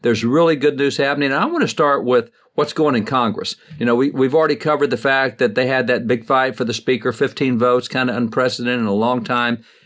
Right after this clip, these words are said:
And the media played that up as division within the ranks. And it really wasn't about Kevin McCarthy. It was about getting rules changes done. We had some of the members on talk about that, Brian Babin. We had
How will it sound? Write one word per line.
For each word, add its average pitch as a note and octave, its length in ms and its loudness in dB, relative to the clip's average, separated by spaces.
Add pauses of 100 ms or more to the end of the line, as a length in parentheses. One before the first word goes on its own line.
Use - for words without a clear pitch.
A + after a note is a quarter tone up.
And B2 640 0
the B2 80 4
media C#3+ 320 2
played C#3 300 0
that C3 120 2
up B2+ 220 0
as A2+ 100 0
division B2+ 400 0
within B2+ 260 -2
the A#2+ 80 2
ranks. B2 400 0
And D3 80 -4
it D#3+ 60 -2
really G3 340 0
wasn't D3 360 2
about A#2 340 0
Kevin B2 240 -2
McCarthy. B2 460 0
It - 20 -2
was A2 140 -2
about A#2+ 240 -2
getting A2 280 0
rules A#2 240 2
changes G2+ 440 -2
done. F#2 280 -2 (260)
We B2 120 0
had B2+ 160 0
some C3 160 0
of B2+ 40 2
the B2 80 2
members B2 360 2
on A#2+ 200 0
talk A#2 220 0
about A2+ 240 -2
that, A#2 240 -2
Brian A2+ 360 0
Babin. A2+ 420 0
We A2+ 140 0
had A2+ 240 -2